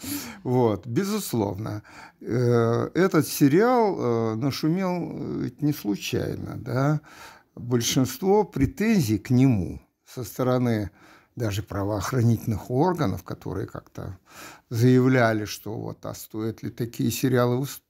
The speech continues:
Speaker 2: выставлять вообще на публику. А, вот, и критика была, и даже в Думе его, критиковали его. Почему? Потому что он поднял действительно проблему. Если бы это была проблема только, э,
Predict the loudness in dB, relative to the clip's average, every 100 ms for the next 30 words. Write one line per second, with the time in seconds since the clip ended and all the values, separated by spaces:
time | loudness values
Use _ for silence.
0 | _ _ -10 -8 -8 -8 -6 -6 -4 -2
1 | -2 0 2 4 4 0 -6 -12 -14 -10
2 | -8 -10 -4 -4 -2 -4 -4 -6 -6 -10
3 | -16 -14 -16 -16 -4 0 0 0 -2 -4
4 | -4 -4 -4 -6 -6 -8 -10 -10 -4 -2
5 | -2 -2 2 4 6 4 2 0 -2 -4
6 | -6 -6 -8 -6 2 4 4 4 4 2
7 | -2 -6 -6 -6 -6 -4 0 0 -2 -6
8 | -6 -8 -8 -14 -20 _ -6 2 4 4
9 | 0 -8 -16 -18 -18 -18 -14 -4 0 0
10 | 0 0 2 2 0 2 4 4 2 -2
11 | 0 -2 -4 -4 -6 -4 -8 -2 0 0
12 | 0 2 4 4 2 -2 -2 -2 -2 -2
13 | -2 -2 0 4 4 4 0 -4 -2 0
14 | 0 -2 -4 -4 -2 -2 -2 -4 -4